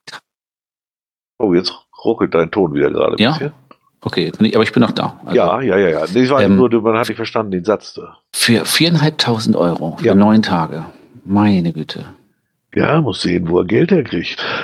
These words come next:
Speaker 1: <laughs>
Speaker 2: Schlecht.
Speaker 1: Ah, ist
Speaker 2: Ja,
Speaker 1: das
Speaker 2: gut.
Speaker 1: irgendwie albern, ne?
Speaker 2: Es gibt für jede, für, es gibt halt, äh,
Speaker 1: Ja.
Speaker 2: es scheint Bedarf da zu sein, dann soll man
Speaker 1: Ja.
Speaker 2: das auch anbieten, ne?
Speaker 1: Ja, absolut.
Speaker 2: Warum nicht, ne?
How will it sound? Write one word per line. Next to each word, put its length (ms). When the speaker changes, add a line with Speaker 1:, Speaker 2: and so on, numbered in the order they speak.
Speaker 1:
<laughs> 720
Speaker 2:
Schlecht. 500
Speaker 1:
Ah, 180
ist 80
Speaker 2:
Ja, 80
Speaker 1:
das 60
Speaker 2:
gut. 240
Speaker 1:
irgendwie 180
albern, 440
ne? 120
Speaker 2:
Es 140
gibt 200
für 120
jede, 400
für, 160
es 260
gibt 240
halt, 320
äh, 200
Speaker 1:
Ja. 100
Speaker 2:
es 220
scheint 220
Bedarf 340
da 160
zu 100
sein, 300
dann 140
soll 100
man 80
Speaker 1:
Ja. 20
Speaker 2:
das 140
auch 100
anbieten, 440
ne? 200
Speaker 1:
Ja, 180
absolut. 440
Speaker 2:
Warum 160
nicht, 280
ne? 180